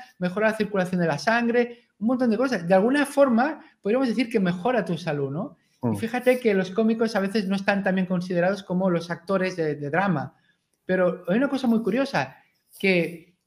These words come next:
Speaker 1: los cómicos, actores cómicos, pueden hacer drama, pero al revés no, no es tan fácil. O sea
Speaker 2: Mm.
Speaker 1: que, a ver a quién tendríamos que valorar más.
Speaker 2: <laughs> Yo, Carles, quería, mm,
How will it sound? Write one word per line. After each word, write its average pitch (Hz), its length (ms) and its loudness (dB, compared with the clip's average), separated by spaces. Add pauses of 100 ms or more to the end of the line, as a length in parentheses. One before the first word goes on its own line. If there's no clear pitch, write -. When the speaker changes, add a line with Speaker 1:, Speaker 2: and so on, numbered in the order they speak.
(200)
Speaker 1:
los 180 280 -2
cómicos, 247 520 2
actores 233 340 2
cómicos, 233 540 0
pueden 220 180 4
hacer 202 260 0
drama, 143 460 -2 (640)
pero 190 160 4
al 190 60 6
revés 214 360 4
no, 214 320 4
no 190 140 0
es 190 120 -2
tan 180 260 -4
fácil. - 580 -10 (480)
O 135 80 2
sea 123 160 6
Speaker 2:
Mm. - 20 2
Speaker 1:
que, 143 640 2
a 165 80 -2
ver 190 160 2
a 220 60 0
quién 214 200 2
tendríamos 190 400 2
que 196 120 -2
valorar 165 440 2
más. 156 260 -10 (320)
Speaker 2:
<laughs> - 500 6 (1300)
Yo, 127 640 6
Carles, 123 340 4
quería, 113 440 2
mm, 110 200 -6